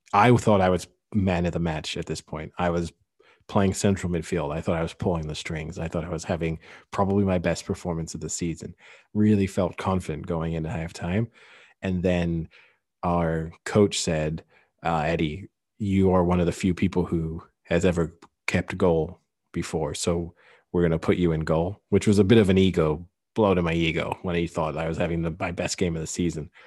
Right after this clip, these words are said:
And then I said, "Oh, I haven't done it in a long time. I don't really know what I'm doing in goal." And, uh, he said, "Just go speak to our goalkeeping coach and he'll give you some instructions."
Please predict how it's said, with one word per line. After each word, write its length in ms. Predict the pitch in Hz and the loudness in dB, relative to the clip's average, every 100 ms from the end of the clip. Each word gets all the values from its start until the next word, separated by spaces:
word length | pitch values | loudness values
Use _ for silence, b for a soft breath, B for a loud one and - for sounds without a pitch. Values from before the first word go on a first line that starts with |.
| b b b b b _ _ | b b b b b _ _
And 180 | 98 98 | -2 0
then 100 | 92 | 0
I 80 | 90 | -2
said, 180 | 92 | -2
"Oh, 80 | 87 | -4
I 100 | 82 | 0
haven't 280 | 104 113 110 | 4 6 6
done 120 | 110 | 6
it 40 | 95 | 4
in 60 | |
a 60 | 87 | 2
long 300 | 87 87 87 | 0 0 0
time. 320 | 107 87 80 | -2 0 -2
I 60 | 80 | -4
don't 240 | 85 85 | -4 -2
really 240 | 90 87 | -2 -2
know 160 | 85 82 | -2 -2
what 100 | 80 | -4
I'm 120 | 80 | -4
doing 240 | 82 82 85 | -2 -2 -2
in 120 | 85 | -4
goal." 320 | 85 90 107 _ _ _ _ _ _ | -2 -4 -4 _ _ _ _ _ _
And, 400 | 87 82 82 82 | -6 -4 -2 -2
uh, 340 | 85 78 78 78 _ _ _ | -2 -4 -6 -8 _ _ _
he 120 | 101 | -6
said, 140 | 101 | -2
"Just 180 | 90 107 | 0 2
go 140 | 120 107 | 6 4
speak 320 | - 107 95 | 4 0 2
to 100 | 101 | 0
our 100 | 87 | 2
goalkeeping 500 | 92 90 - 85 85 | 2 0 -2 -4 -4
coach 300 | 95 82 - | -4 -6 -4
and 100 | 85 | -4
he'll 220 | 85 90 | -2 -2
give 220 | 82 85 | 0 -2
you 340 | 82 80 78 78 _ _ _ _ _ _ _ - | -2 -4 -4 -6 _ _ _ _ _ _ _ -8
some 200 | - 80 | -6 -4
instructions." 760 | 80 - 98 - 76 73 - | -4 0 0 0 -10 -10 -12